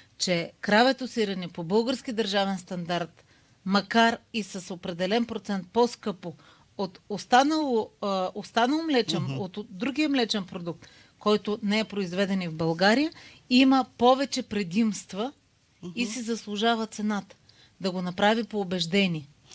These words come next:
Speaker 2: А кога ще бъде готова тази комуникационна
Speaker 1: О, аз в
Speaker 2: стъпка?
Speaker 1: никакъв случай не мога да кажа. Това беше предложение, което бе представено от бранша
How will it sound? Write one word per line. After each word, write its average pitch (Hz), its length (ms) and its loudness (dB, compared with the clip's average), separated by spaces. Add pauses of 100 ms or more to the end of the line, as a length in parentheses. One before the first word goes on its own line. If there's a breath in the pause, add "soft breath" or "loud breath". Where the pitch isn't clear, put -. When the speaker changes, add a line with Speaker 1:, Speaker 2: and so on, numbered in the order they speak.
(220 loud breath)
Speaker 2:
А 143 100 -2
кога 147 340 -2
ще 202 200 -4
бъде 185 400 -2
готова 147 440 -2
тази 131 380 -2
комуникационна 127 1000 -2
Speaker 1:
О, 165 320 4
аз 160 100 -6
в - 60 -8
Speaker 2:
стъпка? 202 220 -4
Speaker 1:
никакъв 202 340 -2
случай 208 260 -2
не 196 80 2
мога 190 220 0
да 175 100 -2
кажа. 240 320 0
Това 220 280 0
беше 220 360 2
предложение, 202 680 2
което 226 340 -2
бе 208 120 0
представено 190 640 -2
от 165 80 -4
бранша 226 460 2